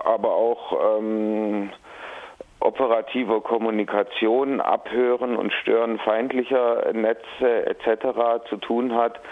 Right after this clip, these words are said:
in diese neue Teilstreitkraft integriert wurde, unter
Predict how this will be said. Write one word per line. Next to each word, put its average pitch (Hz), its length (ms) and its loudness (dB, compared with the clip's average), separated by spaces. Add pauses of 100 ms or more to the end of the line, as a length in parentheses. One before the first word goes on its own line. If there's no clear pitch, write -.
(280)
in 120 180 0
diese 117 240 0
neue 107 280 2
Teilstreitkraft 101 920 0
integriert - 600 -2
wurde, 180 580 -2
unter 104 600 2